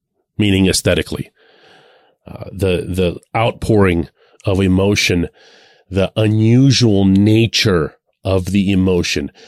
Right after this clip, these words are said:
We were enjoying something that we were certain that we would never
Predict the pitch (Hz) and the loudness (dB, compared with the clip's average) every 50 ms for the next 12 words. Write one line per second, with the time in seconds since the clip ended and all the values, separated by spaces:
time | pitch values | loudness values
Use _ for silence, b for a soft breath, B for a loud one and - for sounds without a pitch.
0 | B B B - 101 110 110 110 110 104 98 92 98 95 90 87 104 107 107 110 | B B B -2 0 0 2 2 2 2 2 2 0 0 0 0 0 0 2 2
1 | 110 104 98 - - 104 104 95 98 101 95 95 98 80 87 95 101 101 95 95 | 2 2 0 0 0 -2 -2 0 0 0 0 0 0 -2 -2 -2 0 0 0 0
2 | 98 95 - - - - - 120 120 123 120 - 104 98 92 90 80 87 95 95 | 0 -2 0 -2 -4 -2 -2 0 0 0 0 0 0 0 0 -2 -2 0 0 2
3 | 95 95 82 80 90 90 95 98 95 92 101 92 98 101 98 95 85 - | 2 0 0 0 -2 0 0 0 0 0 0 0 2 0 0 0 -2 -4